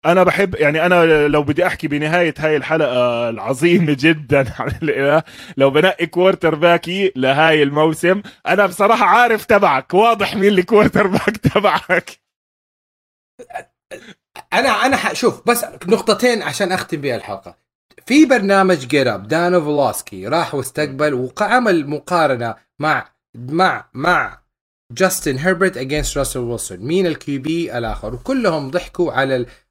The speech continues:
Speaker 2: المقارنة لأنه ما في قرانة. عندك لاعب is the M V P today، وعندك لاعب the M V P for the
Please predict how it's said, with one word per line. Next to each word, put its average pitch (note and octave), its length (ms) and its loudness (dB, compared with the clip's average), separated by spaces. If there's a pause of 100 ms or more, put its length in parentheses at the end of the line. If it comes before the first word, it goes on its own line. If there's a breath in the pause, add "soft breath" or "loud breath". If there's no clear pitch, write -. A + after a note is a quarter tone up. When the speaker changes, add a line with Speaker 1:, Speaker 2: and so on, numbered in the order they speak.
Speaker 2:
المقارنة C#3+ 720 -2
لأنه A3 380 0
ما G#3+ 160 2
في E3+ 120 -6
قرانة. B2 400 -4
عندك D3+ 400 -4
لاعب D3+ 320 0 (500)
is F3 100 4
the C#3 180 -4
M D#3+ 260 -4
V D3+ 40 0 (200)
P F3 240 -4
today، F3+ 360 0 (120)
وعندك E3+ 480 -4
لاعب D#3+ 380 -2
the C3 80 -4
M D#3+ 220 -4
V C3 220 -4
P D#3 160 -6
for C3+ 120 -4
the G#2 100 -10